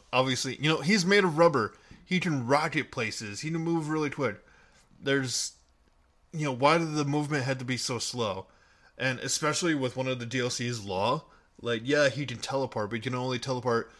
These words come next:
so far. You know, you, you only have a certain distance you can teleport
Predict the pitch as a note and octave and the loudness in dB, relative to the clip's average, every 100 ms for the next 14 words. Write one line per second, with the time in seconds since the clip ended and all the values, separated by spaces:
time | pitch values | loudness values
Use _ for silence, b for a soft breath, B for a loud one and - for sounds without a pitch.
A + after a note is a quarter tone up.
0 | b - - - B2 A#2 - B2 A2+ G2+ | b -8 -2 0 2 0 -2 0 2 2
1 | F#2+ A#2 B2 A2+ G#2+ B2+ C#3 C#3+ C#3+ D3+ | -2 -4 -6 -4 -4 -4 -6 -2 0 2
2 | C3+ C3 A#2+ - D3 B2+ C3 - A2+ A2+ | 0 0 -2 0 -2 0 -2 -2 -4 -6
3 | A2 G#2 - C3+ - G#2 G2+ | -8 -2 0 0 0 -4 -4